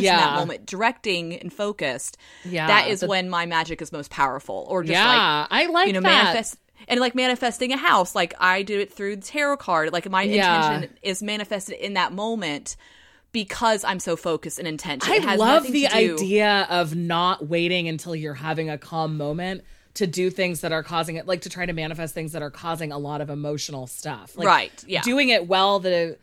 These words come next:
Speaker 2: sort of energy is high because you're feeling like, "Shit, what am I, you know, I need this to be more peaceful with my neighbor and my dog," or whatever.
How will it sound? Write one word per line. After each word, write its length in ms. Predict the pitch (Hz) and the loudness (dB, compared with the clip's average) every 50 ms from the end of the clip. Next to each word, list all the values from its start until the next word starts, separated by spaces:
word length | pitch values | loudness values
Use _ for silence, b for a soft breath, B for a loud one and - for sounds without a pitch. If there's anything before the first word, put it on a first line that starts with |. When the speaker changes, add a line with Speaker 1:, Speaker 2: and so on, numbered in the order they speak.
| b b b b b b | b b b b b b
Speaker 2:
sort 220 | - - 208 202 190 | -4 0 0 2 2
of 80 | 185 - - | 0 -2 -4
energy 500 | 175 185 185 202 208 202 190 160 202 190 | -2 -2 0 2 2 0 0 0 0 0
is 120 | 180 170 - | 0 0 0
high 500 | - - 175 185 185 190 180 180 170 165 | -4 -4 -2 0 2 4 4 4 2 0
because 340 | 165 156 - 190 175 156 156 | -2 -4 -6 -6 -6 -6 -6
you're 120 | 160 165 | -10 -10
feeling 440 | 151 - - 190 196 190 180 170 170 | -10 -10 -6 -4 -4 -2 -4 -6 -6
like, 200 | 160 151 143 - | -8 -8 -10 -10
"Shit, 320 | - - - 190 185 - 151 | -12 -10 -6 -6 -6 -6 -6
what 120 | 160 160 | -6 -6
am 80 | 165 165 | -6 -4
I, 140 | 160 160 160 | -6 -6 -8
you 160 | 147 165 170 | -8 -8 -8
know, 120 | 170 160 156 | -6 -4 -2
I 100 | 160 165 | -2 -2
need 360 | 175 185 190 208 220 214 175 | -4 -4 -4 -2 -4 -4 -2
this 200 | 180 190 185 - | -4 -6 -6 -6
to 60 | - 185 | -10 -8
be 80 | 185 185 | -8 -8
more 180 | 180 175 165 | -6 -8 -8
peaceful 400 | 160 - 202 196 - - 180 170 165 | -8 -8 -10 -10 -8 -6 -6 -6 -6
with 100 | 165 165 | -6 -6
my 140 | 175 160 160 | -8 -10 -8
neighbor 240 | 160 165 160 160 156 | -6 -6 -6 -4 -6
and 80 | 151 147 | -6 -6
my 120 | 147 143 | -6 -8
dog," 400 | 143 170 165 165 156 151 147 135 | -6 -2 0 0 0 0 -2 -4
or 100 | 151 151 | -6 -6
whatever. 500 | 143 151 160 165 165 151 147 139 139 135 | -6 -2 -2 -2 -2 -2 -2 -8 -8 -10